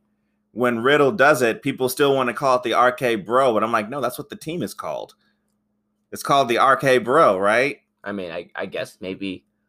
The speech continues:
Speaker 2: wasn't the R K O also called the Cutter?
Speaker 1: It's a variation of the Diamond Cutter from D D P.
Speaker 2: I mean, you could call it the Bro Cutter.
Speaker 1: No, no, no, no. This is Randy Orton.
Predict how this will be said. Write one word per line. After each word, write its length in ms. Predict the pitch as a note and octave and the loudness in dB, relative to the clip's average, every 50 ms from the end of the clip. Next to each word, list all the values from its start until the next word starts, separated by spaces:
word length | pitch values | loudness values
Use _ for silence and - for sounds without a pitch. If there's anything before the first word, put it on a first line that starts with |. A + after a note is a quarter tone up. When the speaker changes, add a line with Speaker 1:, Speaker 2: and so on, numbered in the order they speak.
| _ _ _ _ _ _ - | _ _ _ _ _ _ -2
Speaker 2:
wasn't 280 | A2+ B2 C3 D3+ D3 B2+ | 0 0 2 0 0 0
the 120 | A2+ G2 | 2 2
R 140 | F#2+ G2+ G#2 | 4 2 0
K 220 | - C3+ B2+ G2+ F#2 | -2 -4 -4 -2 0
O 80 | F#2 | 0
also 320 | F2 F2+ F#2 - - F#2+ E2 | 0 0 -2 -4 -6 -10 -10
called 360 | - - F2 E2 F2 F2 - | -8 -6 -4 -4 -4 -4 -8
the 80 | - | -16
Cutter? 500 | - - - D#2 E2 F#2+ A#2+ C3 C#3+ - _ _ _ _ _ _ _ _ _ _ _ _ _ _ _ _ _ _ _ _ _ - | -18 -14 -12 -10 -8 -8 -8 -10 -12 -18 _ _ _ _ _ _ _ _ _ _ _ _ _ _ _ _ _ _ _ _ _ -4
Speaker 1:
It's 280 | A2+ A2+ A2 - - - - | -2 -2 -4 -6 -10 -6 -4
a 280 | A#2+ A#2 A2+ A2+ A2 | -2 0 0 0 0
variation 680 | G2+ F2 A2 A#2 B2 B2 A#2+ A#2 A#2+ B2 A2+ - - A#2+ | -2 0 0 2 2 2 2 2 0 -2 -2 -4 -8 -8
of 80 | A2 G2 | -8 -8
the 60 | F#2 | -4
Diamond 400 | D#2+ A2 A2 A#2 A2+ G2+ F#2 - | -2 0 0 0 0 -2 -6 -6
Cutter 260 | A2 G2+ F#2 F#2 F2 | -4 -4 -4 -4 -6
from 220 | - F#2+ F2 E2+ | -8 -10 -12 -10
D 120 | E2 F#2+ F#2+ | -8 -10 -8
D 160 | F#2 F#2 F2 | -8 -10 -12
P. 360 | - - F#2+ D#2+ D2 D2 _ _ - | -10 -10 -10 -10 -10 -12 _ _ -14
Speaker 2:
I 40 | D#2+ | -12
mean, 120 | E2+ D#2 | -10 -10
you 100 | D2+ - | -10 -10
could 140 | - E2 - | -10 -10 -8
call 220 | - - E2+ E2+ | -4 -4 -4 -4
it 80 | E2 - | -4 -8
the 60 | D#2+ | -12
Bro 340 | D#2+ D#2 D#2 D2+ D2+ F2 F#2 | -14 -12 -10 -8 -6 -8 -8
Cutter. 400 | - - D2+ D2 D#2 E2+ - _ _ _ _ _ - | -8 -10 -10 -8 -10 -12 -14 _ _ _ _ _ -4
Speaker 1:
No, 240 | A#2 C3+ C3+ C3+ B2 B2 | 0 0 2 2 2 0
no, 500 | B2+ C3+ B2+ A#2+ A2+ G#2+ G#2 G2+ - _ _ - | 0 2 2 4 4 2 2 0 -4 _ _ -2
no, 420 | C#3 D#3 D3+ G#2+ F2 D2+ C2+ - _ _ _ - - - - - - - | 2 2 4 4 2 0 -4 -10 _ _ _ -20 -20 -18 -16 -16 -14 -10
no. 460 | A2+ C#3+ F3 G3+ F#3 A#2+ F2 D#2 - - - - _ _ _ _ _ - - _ _ _ _ _ _ _ _ _ _ _ _ _ - | -4 0 2 4 4 2 2 -2 -6 -12 -18 -20 _ _ _ _ _ -20 -20 _ _ _ _ _ _ _ _ _ _ _ _ _ -2
This 200 | D3 D3+ C#3+ D#3 | -2 0 0 0
is 160 | D3 B2 G#2+ | -4 -4 -2
Randy 420 | A#2+ C#3+ D3+ D#3 D#3 C#3+ C#3 C3+ | 0 2 2 2 2 0 2 2
Orton. 480 | C3 C3+ C#3+ C#3+ - F#2+ E2+ C#2+ A#1+ - | 4 4 4 4 2 0 -4 -10 -14 -16